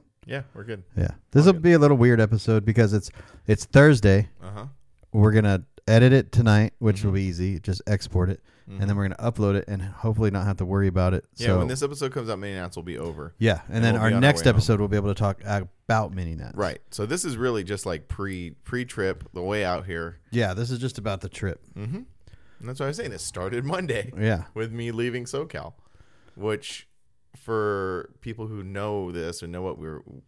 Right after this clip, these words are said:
Speaker 1: how we do it, we usually, I usually leave Tuesday morning, Tuesday, yeah, Tuesday morning-ish,
Speaker 2: Mm-hmm.
Speaker 1: get to your house Tuesday night. We get up Wednesday. We usually have to run a couple errands, pick up hats
Speaker 2: Mm-hmm.
Speaker 1: and stuff like that. And then we get on the road and we drive straight here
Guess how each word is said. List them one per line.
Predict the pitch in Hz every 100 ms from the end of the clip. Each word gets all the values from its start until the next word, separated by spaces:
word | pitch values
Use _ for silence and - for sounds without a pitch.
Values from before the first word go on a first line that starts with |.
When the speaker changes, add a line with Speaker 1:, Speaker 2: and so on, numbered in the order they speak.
| _ 90
Speaker 1:
how | 95
we | 90 78
do | 80
it, | 87 -
we |
usually, | 87 95 175 151 101 85 -
I | 92
usually | 104 143 110 90
leave | 90 87
Tuesday | - 98 98
morning, | 90 82 78 -
Tuesday, | - 139 135 117 113 110 _
yeah, | 87 71
Tuesday | - 139 135
morning-ish, | 101 90 78 76 82 _ -
Speaker 2:
Mm-hmm. | 98 87 - _
Speaker 1:
get | - 90
to | 110
your | 120
house | 110 107
Tuesday | - 104 95 90
night. | 71 - _ _ _ _ _
We | 87 85
get | - 107
up | 110 107
Wednesday. | 92 90 87 87 85 90
We | 85
usually | 87 98 98
have | 92 87
to | 90
run | 90
a | 80
couple | 90 -
errands, | 80 78 76 80 - _
pick | - -
up | 85
hats | 85 76 76 - - 98
Speaker 2:
Mm-hmm. | 98
Speaker 1:
and | 80 78 -
stuff | - 78 -
like | 78
that. | 69 69 - _ _ _ _
And | 95 92
then | 90
we | 90
get | 92
on | 104 98
the | 92
road | 90 87
and | - 90
we | 90
drive | 90 78 71
straight | - - - 82 -
here | 71 -